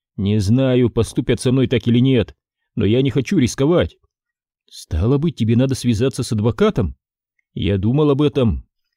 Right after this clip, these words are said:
Мой адвокат раньше прекрасно представлял меня в суде, потому что я всегда был виновен по всем пунктам обвинения. Но какой от него прок?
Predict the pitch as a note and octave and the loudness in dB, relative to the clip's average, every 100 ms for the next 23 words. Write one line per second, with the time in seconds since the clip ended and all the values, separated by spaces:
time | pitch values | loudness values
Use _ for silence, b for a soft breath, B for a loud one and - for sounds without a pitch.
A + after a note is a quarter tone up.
0 | _ - F2+ A#2+ B2+ A#2 A#2+ D#3+ B2+ - | _ -8 -2 0 0 0 0 0 0 0
1 | D3 B2 G#2 G#2 G#2 D#3+ - B2 B2+ G#2 | -2 -2 -4 -4 -2 -2 0 -2 -2 -4
2 | - C#3 D#3+ A#2 B2+ A#2+ C3 E3 C3 - | -2 2 4 4 2 0 -2 0 -2 -4
3 | _ _ _ _ - F2+ G#2 B2 - C3+ | _ _ _ _ -10 -4 -2 -2 0 -2
4 | A#2+ A#2 A#2 C#3 B2+ A2 A2+ F3 C#3 D2+ | 0 -2 -2 0 2 2 2 2 2 -2
5 | A#1+ _ _ - G2+ - F#3 B2+ F#3 F3+ | -6 _ _ -6 -6 -2 -2 0 -2 -2
6 | D3+ B2+ F2 G#2+ A#2+ B2+ B2 A2 D#2 _ | 0 0 0 0 2 2 2 0 -4 _
7 | _ _ _ _ _ - G#2+ G2+ A2+ C#3+ | _ _ _ _ _ -6 -2 0 -2 2
8 | C#3 A2+ C3 C3 - E3+ A#2+ - | 2 2 2 0 2 2 2 -2